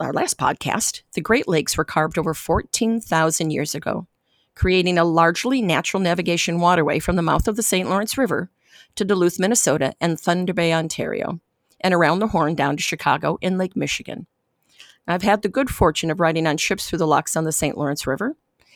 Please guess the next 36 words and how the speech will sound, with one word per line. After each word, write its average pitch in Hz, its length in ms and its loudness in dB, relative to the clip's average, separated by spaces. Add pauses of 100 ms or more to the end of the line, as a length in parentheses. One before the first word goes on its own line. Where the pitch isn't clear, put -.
(300)
and 247 160 2
the 214 60 4
Welland 160 260 2
Canal 160 460 -2 (180)
and 165 140 0
in 160 80 2
the 160 120 4
Upper 151 200 0
Great 151 260 -4
Lakes. - 440 -6 (800)
I'm 196 100 0
gonna 226 140 2
host 196 260 2
a - 40 -4
future - 380 -2
podcast - 540 -4
called 156 380 0 (100)
The 147 80 -4
Great 160 480 -2
Portage 170 360 -2
of 165 120 -2
eighteen 151 320 -2
twenty-nine, 151 640 0 (480)
when 202 140 2
the 202 80 0
first - 340 -2
Welland 156 240 2
Canal 139 320 0
was 151 140 0
built - 220 -2
to - 80 -16
take 196 180 -4
ships - 280 -2
around 160 260 -2
Niagara 147 360 -2
Falls. - 460 -2